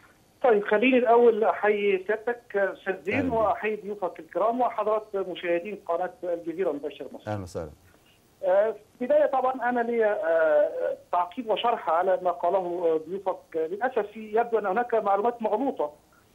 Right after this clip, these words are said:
Speaker 1: وصلت إليكم، فوصفتم من
Speaker 2: زي إيه يا فندم؟
Speaker 1: يعينون معاونين للشرطة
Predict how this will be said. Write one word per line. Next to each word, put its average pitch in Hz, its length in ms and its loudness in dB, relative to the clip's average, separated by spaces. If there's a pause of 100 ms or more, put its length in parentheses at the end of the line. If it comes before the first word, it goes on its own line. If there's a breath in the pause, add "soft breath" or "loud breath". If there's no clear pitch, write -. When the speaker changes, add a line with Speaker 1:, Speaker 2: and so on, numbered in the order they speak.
(140)
Speaker 1:
وصلت 196 460 2 (120)
إليكم، 208 600 0
فوصفتم 220 800 0
من 226 60 2
Speaker 2:
زي 160 260 6
إيه 147 80 8
يا 160 120 8
فندم؟ - 100 2
Speaker 1:
يعينون 226 460 2
معاونين 202 420 0
للشرطة 220 600 -2